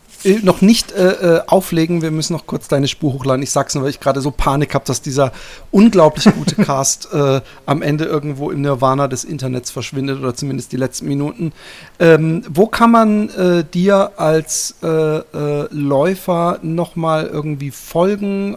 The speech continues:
Speaker 1: Äh, Strava, Insta und Co.? Oder hast du vielleicht sogar einen, einen Blog?
Speaker 2: Ähm, ich bin nicht auf Strava,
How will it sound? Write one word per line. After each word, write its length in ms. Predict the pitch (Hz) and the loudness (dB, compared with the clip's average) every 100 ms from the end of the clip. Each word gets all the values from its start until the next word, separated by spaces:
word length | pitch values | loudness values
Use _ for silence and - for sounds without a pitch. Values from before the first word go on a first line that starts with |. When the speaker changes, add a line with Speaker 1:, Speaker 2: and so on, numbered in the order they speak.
| - | -8
Speaker 1:
Äh, 120 | 160 | -8
Strava, 640 | - - 160 175 175 175 180 | -8 -6 -4 -2 -2 -2 -2
Insta 560 | 180 180 - 180 170 | -4 -6 -4 -2 0
und 300 | 175 165 160 | -2 -4 -10
Co.? 180 | - 175 | -6 -4
Oder 120 | 170 139 | -4 -4
hast 160 | 135 | -6
du 40 | - | -8
vielleicht 200 | 139 - | -6 -6
sogar 200 | - 131 | -6 -4
einen, 340 | 127 127 123 | -2 -2 -2
einen 120 | 120 | -4
Blog? 360 | 113 160 190 - - _ _ _ _ - - - - | 0 0 -2 -8 -20 _ _ _ _ -20 -18 -14 0
Speaker 2:
Ähm, 380 | 160 147 139 - | 2 2 -2 -10
ich 160 | - - | -14 -4
bin 140 | 165 | -2
nicht 160 | 160 175 | 0 0
auf 120 | 156 | -2
Strava, 640 | - - 139 156 202 202 | -2 -4 -2 0 0 -2